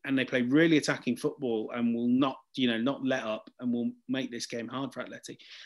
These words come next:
I think they could suit this format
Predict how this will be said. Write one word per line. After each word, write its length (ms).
I 120
think 200
they 120
could 260
suit 400
this 200
format 440